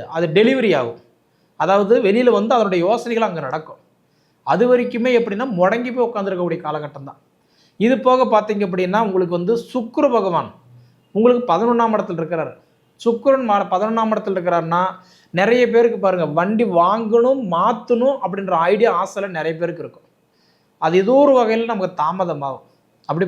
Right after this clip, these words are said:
பார்த்தா சுக்கிர பகவானும் குரு பகவானும் இணைஞ்ச காலம் பதினொன்னாம் இடத்துல இப்போதைக்கு பார்த்தீங்கன்னா, உங்களுக்கு நல்ல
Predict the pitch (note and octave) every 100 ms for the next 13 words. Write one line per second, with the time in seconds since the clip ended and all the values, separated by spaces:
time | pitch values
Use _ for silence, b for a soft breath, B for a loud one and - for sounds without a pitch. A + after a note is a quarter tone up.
0 | F3+ F3 F#3+ B3 - b b b - G#3+
1 | G#3+ C#4 B3 A#3 G#3 F#3+ A#3+ G3 F#3 C4
2 | A#3 A3+ G#3+ G#3 A#3+ E3 F3+ A#3+ A#3+ B3
3 | - E3 D#3 G#3 D4+ - D#3+ G3 A3+ A3+
4 | G#3+ F#3 E3 E3 F3+ C4 - b b b
5 | G3+ G#3 - B3+ B3+ B3+ A#3+ G3+ - B3
6 | A3 E3+ D#3 E3+